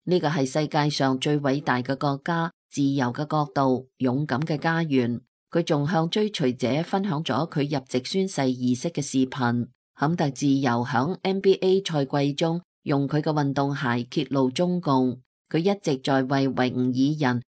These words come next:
香港人同西藏人嘅自由同人權發聲。佢表示，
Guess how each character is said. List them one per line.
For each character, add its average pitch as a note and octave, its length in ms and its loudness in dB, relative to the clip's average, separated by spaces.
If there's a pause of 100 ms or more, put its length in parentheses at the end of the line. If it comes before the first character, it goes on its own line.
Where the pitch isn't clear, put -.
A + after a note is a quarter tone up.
(180)
香 F3+ 220 2
港 C#3+ 260 0
人 C3 300 0
同 B2+ 240 -2
西 G3 240 -2
藏 C#3 300 0
人 B2+ 180 0
嘅 D3+ 100 -2
自 C#3 160 -4
由 C3 400 0
同 B2+ 220 -2
人 B2 240 -2
權 A#2+ 220 -2
發 D3 200 -2
聲。 E3 460 -2 (240)
佢 D3+ 220 0
表 C3+ 200 4
示， C#3 320 0